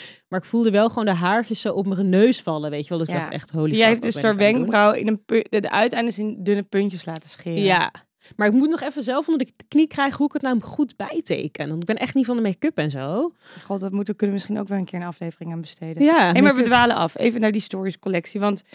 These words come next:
Speaker 2: we waren gisteren op
Speaker 1: Oh,
Speaker 2: een
Speaker 1: ja.
Speaker 2: diner en daar vierden we naar de stories. Maar ook, was, stond even ook in het, ehm, in het, eh, eh, eh, middelpunt de holiday collectie.
Speaker 1: Ja.
Speaker 2: Ik vind Another Story sowieso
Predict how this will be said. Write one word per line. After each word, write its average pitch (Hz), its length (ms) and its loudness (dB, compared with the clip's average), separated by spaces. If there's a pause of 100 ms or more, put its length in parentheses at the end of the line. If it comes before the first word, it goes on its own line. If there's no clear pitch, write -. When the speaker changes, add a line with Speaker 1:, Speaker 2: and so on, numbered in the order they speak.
(140)
Speaker 2:
we 220 80 0
waren 226 220 4
gisteren 226 340 0
op 185 60 4
Speaker 1:
Oh, 208 40 2
Speaker 2:
een 202 60 -2
Speaker 1:
ja. 208 120 0
Speaker 2:
diner 226 260 2
en 220 180 -4
daar 190 280 0 (180)
vierden 226 320 -2
we 190 60 -2
naar 185 200 -8
de 180 60 -12
stories. 233 340 -4
Maar 208 300 -2
ook, 220 200 0 (100)
was, 214 240 -10
stond 233 180 -6
even 208 260 -4
ook 202 100 -10
in 214 100 -4
het, 190 160 -6
ehm, 185 260 -2 (380)
in 214 140 -2
het, - 180 -4
eh, 190 400 -2
eh, 196 600 -6
eh, 196 80 -8
middelpunt 233 760 -2
de 220 60 -6
holiday 202 420 0
collectie. 165 380 -4 (160)
Speaker 1:
Ja. 403 80 2 (420)
Speaker 2:
Ik - 180 -2
vind 240 140 -8
Another 214 280 2
Story 233 260 0
sowieso 220 380 -2